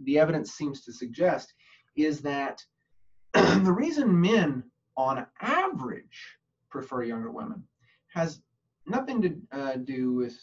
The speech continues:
uh, maturity. And on average, the reason men don't, or women don't, uh, the, on average, the women, on average, the research suggests that the reason women prefer older men is not necessarily maturity,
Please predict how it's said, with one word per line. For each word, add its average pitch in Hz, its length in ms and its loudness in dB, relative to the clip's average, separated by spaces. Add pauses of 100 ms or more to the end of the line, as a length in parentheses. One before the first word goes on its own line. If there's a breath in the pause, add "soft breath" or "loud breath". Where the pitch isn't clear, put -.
(380)
uh, 117 280 -8
maturity. 127 720 -2 (300 loud breath)
And 131 220 -8 (1080)
on 151 240 4
average, 165 380 2
the 143 100 -2
reason 131 420 0
men 135 320 -4
don't, 127 300 -4
or 131 200 -4
women 135 300 -2
don't, 123 240 -4 (400)
uh, 110 280 -14
the, 123 220 -6 (280)
on 185 160 6
average, 147 320 2
the 127 80 -8
women, 127 460 -6 (1300)
on 143 180 0
average, 135 300 0
the 120 80 -6
research 131 440 -4
suggests 123 460 -6
that - 100 -20
the 120 80 -12
reason 120 440 -4
women 185 360 4
prefer - 300 -10
older 120 200 -6
men 190 240 0
is 139 100 -6
not 208 120 -4
necessarily 156 380 -6
maturity, 233 720 -6